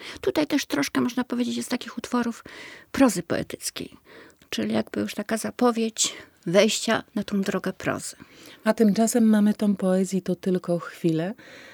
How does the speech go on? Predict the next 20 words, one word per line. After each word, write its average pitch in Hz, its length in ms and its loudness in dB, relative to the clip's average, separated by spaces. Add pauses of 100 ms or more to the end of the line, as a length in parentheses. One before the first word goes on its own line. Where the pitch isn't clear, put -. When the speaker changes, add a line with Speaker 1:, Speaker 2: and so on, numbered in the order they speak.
(140)
Speaker 2:
naszego 165 380 2
gościa, 185 560 2
Bogumiły 170 580 2
Kępińskiej-Mirosławskiej, 165 1500 -4
która 190 340 2
już 208 360 4
szykuje 190 540 2
nam 170 320 2 (340)
kolejną 165 500 4
książkę. 175 680 0 (340)
Niebawem 170 560 2
się 175 380 -8
ukaże, 156 440 -6 (120)
tak? 214 120 0
Speaker 1:
E, 220 140 6
w - 60 -2
przyszłym - 340 0
roku 233 360 0
chcę - 300 -4
wydać, - 640 -2